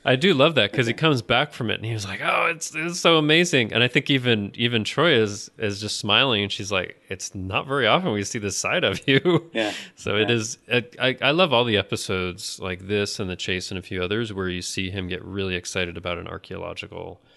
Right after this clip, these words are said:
Speaker 1: find. And that is really something, like, a ship from, like, a thousand years ago, and you have the crew and you have their logs and all of that. I mean, just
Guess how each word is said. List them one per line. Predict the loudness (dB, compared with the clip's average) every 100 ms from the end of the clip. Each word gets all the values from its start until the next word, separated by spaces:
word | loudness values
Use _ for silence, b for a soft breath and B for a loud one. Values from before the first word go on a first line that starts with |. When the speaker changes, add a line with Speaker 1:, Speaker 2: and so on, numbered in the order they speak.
| b b b b _ -20
Speaker 1:
find. | -2 2 2 0 -4 -4
And | 0
that | 2 2
is | 2
really | 2 2
something, | 2 -2 0 -2 0
like, | 0 -2 -4 -14 _ _ _
a | -6
ship | -4 2 2 0
from, | -2 -2 0
like, | 0 -2 -4 _ _
a | -20
thousand | -4 0 2 2 -2 -4
years | -4 -4
ago, | -6 -2 -2 -2
and | -4
you | -4
have | -6 -6
the |
crew | -14 -8 -4 0 0
and | -2
you | -4
have | -6 -8
their | -10
logs | -4 -2 -2 -2
and | -6
all | -6 -4
of | -4
that. | -4 -4
I |
mean, | -8 -6
just | -4 -4 -8